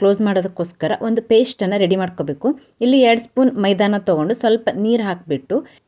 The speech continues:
ಈ ರೀತಿಯಾಗಿ ಪೇಸ್ಟನ್ನು ರೆಡಿ ಮಾಡಿ ಇಟ್ಕೋಬೇಕು. ನಂತರ ರೆಡಿ ಮಾಡಿ ಇಟ್ಕೊಂಡಿರುವಂಥ ಸಮೋಸ ಶೀಟನ್ನು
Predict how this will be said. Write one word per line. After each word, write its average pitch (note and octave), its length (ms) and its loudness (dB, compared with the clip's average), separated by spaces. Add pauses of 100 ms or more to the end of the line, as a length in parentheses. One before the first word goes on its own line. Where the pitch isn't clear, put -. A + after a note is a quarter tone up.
(160)
ಈ - 20 6 (100)
ರೀತಿಯಾಗಿ G3 500 2 (160)
ಪೇಸ್ಟನ್ನು G3 480 2 (160)
ರೆಡಿ F#3 200 2
ಮಾಡಿ F3+ 160 0
ಇಟ್ಕೋಬೇಕು. C#3+ 400 -6 (300)
ನಂತರ B3 220 4 (120)
ರೆಡಿ A3 180 4
ಮಾಡಿ G#3+ 180 4
ಇಟ್ಕೊಂಡಿರುವಂಥ F#3 640 0 (140)
ಸಮೋಸ G#3 300 -2 (100)
ಶೀಟನ್ನು E3+ 380 -4